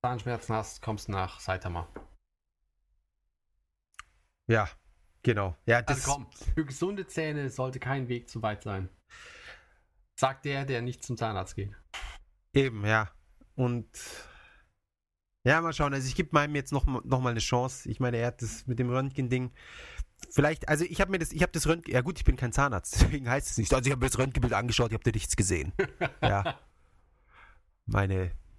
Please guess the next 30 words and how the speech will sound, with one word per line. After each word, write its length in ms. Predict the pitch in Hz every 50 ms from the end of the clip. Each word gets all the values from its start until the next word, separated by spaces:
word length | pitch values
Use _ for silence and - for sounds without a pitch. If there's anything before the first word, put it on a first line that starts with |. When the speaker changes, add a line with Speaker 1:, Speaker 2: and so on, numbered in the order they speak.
| - - -
Speaker 2:
meine 280 | - 113 98 98 92 - - - - -
Meinung. 600 | 104 104 104 101 95 98 95 95 92 87 - - - - - - - - - - - - -
Ähm, 760 | 120 120 117 113 110 107 107 104 101 101 101 101 98 95 - - - - - - - -
also 180 | - 110 120 123
es 40 | 127
waren 140 | 127 120 -
zwei 240 | - 135 135 143
Zahnärzte, 480 | 135 - 131 117 110 113 110 - - 117
die 80 | 113 107
es 100 | 101 117
nicht 140 | 107 -
gesehen 280 | - 113 107 123 127 127
haben, 160 | 123 117 113
deswegen 280 | 110 110 120 131 135 135
will 80 | 143
ich 100 | 135 -
ihm 80 | 139 131
jetzt 140 | 123 - -
mal 300 | 123 120 117 117 113 - _ _ - - - - -
die, 300 | 120 113 110 110 107 101 - -
die, 120 | 113 104
die 180 | - - - 110
Chance 640 | - - - 120 117 120 120 113 - - - - - - - -
geben, 260 | - 127 127 123 120
dass 200 | 110 107 - -
er 260 | 117 113 107 101 - - _ _ _ _ _ -
einmal 420 | 123 131 127 127 120 117 113 110 - _ _ _ _ _ _ _ _ _ _ _ - - _ _ _ _ _ _ _ _ _ _ _ -
vielleicht 200 | - 113 - -
da 40 | 104
was, 360 | 104 - - - - - _